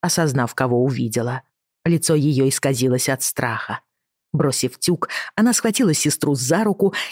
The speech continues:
и потащила прочь от дороги. Путь проходил по фермерским угодьям, и по обе стороны от дороги расстилались поля.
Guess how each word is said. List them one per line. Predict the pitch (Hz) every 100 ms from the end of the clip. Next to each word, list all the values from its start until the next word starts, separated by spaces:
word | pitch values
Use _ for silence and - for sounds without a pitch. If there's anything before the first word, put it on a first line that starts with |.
| -
и | 294
потащила | 262 226 - 208 185
прочь | - 156 151
от | 147 127
дороги. | 131 117 117 117 117 113 _ _ _ _ -
Путь | 214 -
проходил | 170 - 160 160
по | 156 151
фермерским | 160 147 151 - 151 151
угодьям, | 147 208 147 123 127 - -
и | 185
по | 180 147
обе | 143
стороны | 156 - 143 139 139
от | 143
дороги | 127 127 147 170
расстилались | 156 151 - 143 139 147 -
поля. | 160 165 175 110